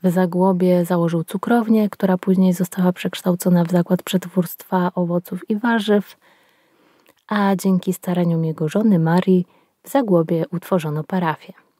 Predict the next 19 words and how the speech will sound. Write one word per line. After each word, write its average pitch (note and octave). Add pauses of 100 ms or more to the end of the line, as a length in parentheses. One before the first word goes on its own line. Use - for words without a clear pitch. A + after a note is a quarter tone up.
(140)
Parafia F3
powstała F3
jeszcze E3
zanim D#3+
stanął D#3
tutaj -
kościół, G3+
którego D#3+
budowa E3
wiązała E3
się E3
ze G3+
zbrodnią, D#3+
o E3+
której E3
też F#3
wam D#3+
jeszcze D#3+
opowiem. F3+